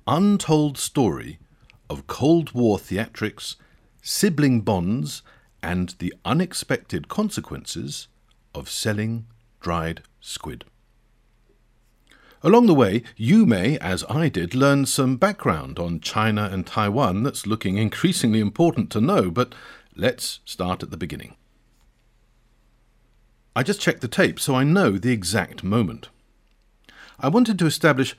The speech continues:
the precise point at which I reappraised the nature of Mister and Missus Wang's relationship. As I remembered, it was when I asked Missus Wang to ask Mister Wang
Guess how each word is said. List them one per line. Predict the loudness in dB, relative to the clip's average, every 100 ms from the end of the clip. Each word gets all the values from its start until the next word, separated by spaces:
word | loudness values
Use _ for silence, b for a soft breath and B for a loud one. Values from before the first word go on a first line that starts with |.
| b
the | -8
precise | -4 -2 0 0 0
point | -2 -2 -2 -2 -8 b b b b -4
at | 0
which | 0 -2 -8
I | -2 0 2
reappraised | 2 2 2 2 2 4 4 2 0
the | 2
nature | 2 2 -4 -6
of | -4 0
Mister | 0 0 -2
and | 0
Missus | 0 -2 -4
Wang's | -2 -2 -2
relationship. | 0 0 0 -6 -10 -14 -18 -20 _ _ _ _ _ _ _
As | -2 0
I | 2
remembered, | 0 2 2 2 0 B B B B
it | -2 0
was | 2
when | 2 2 2 0
I | 0 0
asked | 0 -4 -6 -8 -2
Missus | -2 -2 -4
Wang | -2 -2 -2 -8
to | -4
ask | -2 -2 0
Mister | 0 0 0 -2
Wang | -4 -6 -12